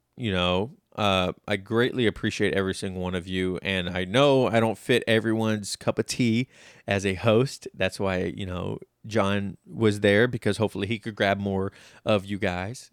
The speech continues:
But it's, it's all right. It's, it's just a new chapter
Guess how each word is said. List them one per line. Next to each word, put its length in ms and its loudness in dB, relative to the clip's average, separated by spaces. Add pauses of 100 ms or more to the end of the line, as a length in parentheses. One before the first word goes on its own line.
(140)
But 400 -4 (440)
it's, 220 -10 (160)
it's 140 -6
all 60 4
right. 200 2
It's, 240 0 (100)
it's 460 -4 (100)
just 280 -4
a 40 -6
new 160 4
chapter 680 0